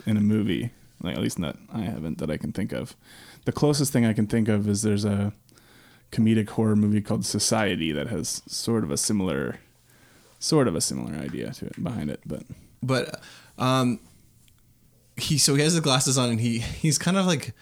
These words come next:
Speaker 2: m-, stumbling around town, just kinda, like, putting his glasses on, taking them off, and just, like, seeing what the world
Speaker 1: Yeah.
Speaker 2: is.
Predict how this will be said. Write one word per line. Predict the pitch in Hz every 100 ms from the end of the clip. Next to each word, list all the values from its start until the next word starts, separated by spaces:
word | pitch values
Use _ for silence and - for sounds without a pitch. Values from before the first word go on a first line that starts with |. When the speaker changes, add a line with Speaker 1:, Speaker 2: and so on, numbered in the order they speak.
| - - _ -
Speaker 2:
m-, | 104 104 -
stumbling | - - 113 113 113 110
around | 101 98 95 92
town, | 98 90 87 87 80 - _ _ _ _ _ -
just | 113 - -
kinda, | 98 98
like, | 92 82 - _ - - _ - -
putting | 110 110
his | 95
glasses | 98 92 98 92
on, | 92 92 92
taking | 90 98 107 95
them | 87
off, | 85 87 85 87 90
and | 82
just, | 85
like, | 87
seeing | - - 95 95 95
what | 90
the | 90
world | 92 92 90 90 - - - _ _ _ _ _ _ _ _
Speaker 1:
Yeah. | 123 110
Speaker 2:
is. | 101 92 -